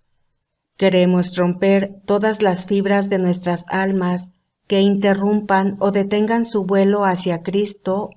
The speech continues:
y hacia su cruz. Queremos, Virgen Santa, cumplir fielmente todas y cada una de nuestras obligaciones y no resistirnos jamás a las inspiraciones del Espíritu Santo,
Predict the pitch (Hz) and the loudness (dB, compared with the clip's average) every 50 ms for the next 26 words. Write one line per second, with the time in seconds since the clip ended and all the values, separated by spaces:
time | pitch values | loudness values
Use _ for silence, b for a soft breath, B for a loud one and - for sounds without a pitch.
0 | _ - - 202 196 190 185 190 190 208 190 190 196 214 190 196 - 175 175 165 | _ -6 -2 2 2 2 2 0 0 0 0 0 -2 -6 -10 -8 -6 -6 -6 -6
1 | 160 - - - - - _ _ _ _ _ _ _ _ _ _ _ _ _ _ | -8 -12 -14 -20 -20 -20 _ _ _ _ _ _ _ _ _ _ _ _ _ _
2 | _ _ _ _ _ _ _ _ _ _ _ - 208 190 196 190 196 196 214 220 | _ _ _ _ _ _ _ _ _ _ _ -2 0 2 2 4 4 2 2 0
3 | 214 - 214 190 185 - 196 180 180 180 - 185 190 190 190 190 185 180 175 180 | 0 0 0 0 0 0 -2 -2 -2 -2 -2 -2 -2 -2 -4 -4 -4 -4 -6 -6
4 | - - _ _ _ _ - 208 214 208 202 214 233 240 226 - 240 247 240 240 | -10 -16 _ _ _ _ -4 -2 -2 0 0 0 -2 -2 -2 0 0 2 2 2
5 | 226 214 214 214 214 214 208 214 220 214 214 _ - 208 208 208 202 196 190 190 | 2 0 0 0 -2 -2 -4 -4 -4 -6 -6 _ -2 0 2 2 2 0 0 -2
6 | 196 196 - - 214 202 202 - 214 208 233 226 226 226 226 226 226 214 214 202 | -2 -4 -6 -6 -6 -6 -2 -2 -2 0 0 0 0 0 0 0 0 0 0 0
7 | 196 185 180 185 190 185 180 185 - - 175 170 180 180 180 180 175 170 - - | 0 -2 -2 -2 -2 -4 -4 -4 -6 -8 -6 -4 -4 -4 -2 -2 -6 -6 -4 -4
8 | 208 208 208 202 196 190 190 190 - _ _ _ _ _ _ _ _ _ _ _ | -2 -2 0 0 -2 -2 -4 -4 -8 _ _ _ _ _ _ _ _ _ _ _
9 | - - 220 214 214 220 226 254 254 254 247 226 196 202 - 208 196 196 190 185 | -6 -4 -2 0 0 0 0 -2 -2 -2 -2 -4 -4 -2 0 2 2 2 2 0
10 | 170 175 180 180 - 196 196 202 208 214 220 220 - _ _ _ _ _ - - | -2 -2 -4 -4 -2 0 0 0 0 0 -2 -4 -8 _ _ _ _ _ -6 -2
11 | 180 185 190 202 208 202 208 233 226 220 226 - 226 220 220 214 214 214 - 214 | 0 0 2 0 0 0 0 -2 -2 -2 -2 -2 -2 0 0 -2 -4 -2 -2 0
12 | 202 202 202 202 202 202 196 185 180 180 175 180 - - 185 180 180 180 - 185 | 2 2 2 0 0 0 0 0 0 0 -2 -4 -4 -4 -2 -2 -2 -4 -4 -8
13 | 175 - - 185 180 185 185 180 180 185 180 185 | -8 -6 -4 -2 -2 0 0 -2 -2 -4 -4 -4